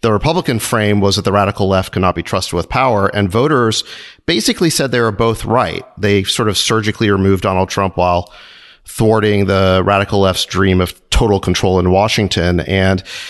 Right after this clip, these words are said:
th-, what the electorate seems to be saying is they want the parties now to work together instead of voting for extreme ideology.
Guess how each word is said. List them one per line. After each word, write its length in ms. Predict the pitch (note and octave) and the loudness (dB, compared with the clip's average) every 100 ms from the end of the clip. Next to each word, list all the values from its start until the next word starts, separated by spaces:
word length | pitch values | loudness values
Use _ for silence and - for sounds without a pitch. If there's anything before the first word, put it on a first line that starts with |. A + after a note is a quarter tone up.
| - - | -18 -8
th-, 140 | G#2 - | -4 0
what 300 | A#2+ A2+ - | 0 0 0
the 120 | A2 | 2
electorate 440 | G#2+ A#2+ A#2+ A2+ | 2 0 -2 -2
seems 240 | - B2 C3 | 0 0 2
to 60 | A2 | 0
be 60 | |
saying 340 | G2+ C#3+ D3 A#2+ | 0 0 0 0
is 140 | G#2 | 0
they 100 | A2 | 2
want 180 | G#2 A2 | 0 0
the 60 | - | -2
parties 340 | G#2+ G2 - | 0 0 0
now 180 | G2+ G2 | 0 0
to 120 | - | 0
work 260 | F#2+ G2+ F#2+ | 0 0 0
together 600 | G3 G2+ B2+ A#2+ G2 G2 | -4 0 0 0 0 0
instead 300 | G2 - G#2+ | 0 0 0
of 140 | G2+ | 0
voting 320 | G#2 G2 G2 | 0 2 0
for 280 | F#2+ - G2 | 0 -2 -2
extreme 560 | - - - A2 G#2+ F#2 | 0 -4 -2 0 2 0
ideology. 720 | D2+ F2+ E2+ E2+ F2 B1 - | -2 -2 -2 -2 -6 -14 -20